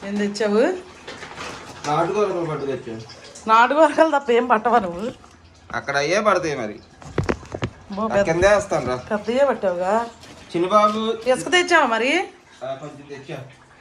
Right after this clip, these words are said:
Speaker 2: చిన్నబాబు, లోడి మరి వాళ్ళేమో, "మేము కూడా వస్తాం ఒకసారి ఫిషింగ్కి, చేపలు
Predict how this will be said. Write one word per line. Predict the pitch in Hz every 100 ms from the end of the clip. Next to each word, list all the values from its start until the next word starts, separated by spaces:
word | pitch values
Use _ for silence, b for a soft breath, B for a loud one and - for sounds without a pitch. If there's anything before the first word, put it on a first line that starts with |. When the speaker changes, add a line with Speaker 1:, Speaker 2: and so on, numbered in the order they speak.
| -
Speaker 2:
చిన్నబాబు, | 196 202 202 190 202
లోడి | 220 175 170 170 170
మరి | 139 135
వాళ్ళేమో, | 135 147 160 175 196 170 123 - - - - -
"మేము | 139 160
కూడా | 175 185
వస్తాం | 170 156 170 160
ఒకసారి | 139 - 156 151
ఫిషింగ్కి, | 147 - 160 156 165 175 143 135
చేపలు | 139 143 151 147 -